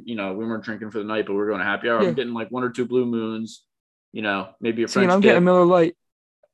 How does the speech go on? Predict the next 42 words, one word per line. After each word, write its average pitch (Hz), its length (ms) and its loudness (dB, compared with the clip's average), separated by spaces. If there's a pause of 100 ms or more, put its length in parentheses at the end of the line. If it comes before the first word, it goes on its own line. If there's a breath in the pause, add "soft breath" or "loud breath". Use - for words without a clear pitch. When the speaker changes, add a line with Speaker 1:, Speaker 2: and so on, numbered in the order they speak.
Speaker 2:
every 175 220 4
time. 151 320 0 (840)
Speaker 1:
Yeah. 143 220 0 (560)
Oh, 147 60 4
Speaker 2:
It - 60 4
doesn't 208 200 6
Speaker 1:
yeah. 196 60 6
Speaker 2:
matter 202 180 8
if 170 100 6
we're 185 120 8
Speaker 1:
Uh, 165 40 4
Speaker 2:
going 175 160 8
to 175 60 6
get 170 180 4
fucked 170 240 2
up, 175 160 4
if 160 100 2
we're 165 180 6
just 156 260 2
going 165 220 4
for 160 100 4
dinner 165 340 6
and 156 140 4
to 147 60 -6
chill. 165 520 6 (380)
Get 349 160 -4
Speaker 1:
Yeah. - 160 2
Speaker 2:
Miller - 80 0
Speaker 1:
Well, 196 160 8
Speaker 2:
Lite. 208 80 8
Speaker 1:
that's, 220 220 6
it's 233 180 4
different 220 320 2
because 139 220 -2
I 160 100 4
can't 165 280 -4
drink, 147 260 -4
like, 113 340 -4 (240)
nine 123 460 -4
fucking 117 380 -8
Blue 117 200 -2
Moons. 107 560 -8